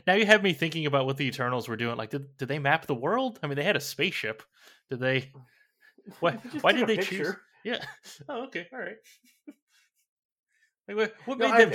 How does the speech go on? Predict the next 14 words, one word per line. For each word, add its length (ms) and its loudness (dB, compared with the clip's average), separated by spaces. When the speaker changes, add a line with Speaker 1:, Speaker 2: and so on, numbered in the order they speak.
Speaker 2:
I 80 2
Speaker 1:
choose 140 0
where 80 0
Speaker 2:
remember 140 2
Speaker 1:
to 60 0
go? 300 -6
Speaker 2:
Yeah. 260 -2
Di-, 200 0
well, 300 6
didn't 260 -6
they 140 -2
go 360 4
to, 240 -6
like, 380 0